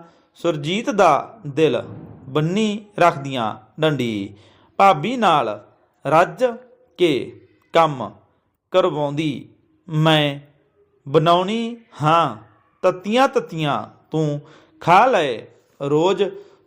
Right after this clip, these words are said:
ਤੂੰ ਹੀ ਪਕਾਉਣੀ ਏ। ਕਦੇ ਨਨਾਣਾਂ ਦੇ ਹੱਥਾਂ ਦੀਆਂ ਵੀ ਖਾ ਲਿਆ ਕਰ। ਬੇਬੇ ਤੋਂ ਹੁਣ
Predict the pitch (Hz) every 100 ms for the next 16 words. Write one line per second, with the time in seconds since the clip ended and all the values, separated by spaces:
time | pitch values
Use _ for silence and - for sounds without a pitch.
0 | - 220 294 175 170 151 113 - _ _
1 | 165 175 185 196 233 254 254 _ _ _
2 | 170 160 123 95 - _ _ _ _ -
3 | 160 185 190 180 - - _ 151 185 190
4 | 196 262 226 165 127 - _ - 160 160
5 | 214 269 214 185 147 117 - 135 135 160
6 | 165 160 - _ _ - 170 220 254 202
7 | 151 131 156 _ 165 143 107 - _ _
8 | _ _ 165 147 175 151 262 285 196 147
9 | 110 - - 151 147